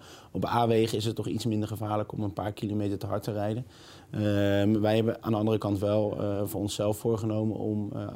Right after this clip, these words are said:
de gebruikers gewoon het volledige landschap te kunnen bieden. Eh, dus dekking zowel op, op hoofdwegen net als op lokaal wegennet.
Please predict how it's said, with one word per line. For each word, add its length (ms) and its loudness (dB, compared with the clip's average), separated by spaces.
de 80 -4
gebruikers 480 -2
gewoon 300 -2
het 140 -4
volledige 440 2
landschap 400 0
te 60 -10
kunnen 240 -4
bieden. 280 -2
Eh, 100 -6
dus 180 0
dekking 360 0
zowel 320 0
op, 160 -2
op 260 -4
hoofdwegen 520 -2
net 100 -8
als 100 -10
op 100 -8
lokaal 400 -2
wegennet. 520 -4